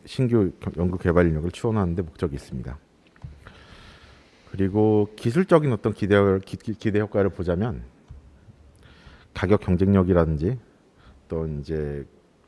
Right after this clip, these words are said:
우수한 여기, 여긴 지금 연장적 특성이라고 돼 있는데요. 네, 여러 가지 이제 그 우수한 특성을 보유한 비정질 합금의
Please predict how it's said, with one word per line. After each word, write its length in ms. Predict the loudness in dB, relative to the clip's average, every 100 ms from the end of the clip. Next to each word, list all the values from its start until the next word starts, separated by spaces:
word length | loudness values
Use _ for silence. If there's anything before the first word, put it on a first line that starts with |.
| -20 _ _ _ -8
우수한 720 | -4 6 8 8 4 -2 -8 _ _ _ _ _ -6
여기, 220 | -4 -4 -6 _ _ _ _ _ _ -12
여긴 220 | -10 -10
지금 160 | -8 -6
연장적 440 | 0 2 2 -2
특성이라고 440 | -2 -4 0 2
돼 100 | 0
있는데요. 420 | -2 -2 -2 -4 -6 -12
네, 180 | -12 -8
여러 180 | -4 -2
가지 240 | -2 -4
이제 240 | -4 -4 -4 -6
그 280 | -8 -4 -2
우수한 320 | -2 0 0
특성을 300 | 0 -2 0 0
보유한 440 | 0 2 2 0 -8 -20 -20 -20 -20 -20 -20 -20 _ -4
비정질 340 | -2 0 0
합금의 680 | -2 -2 0 2 2 0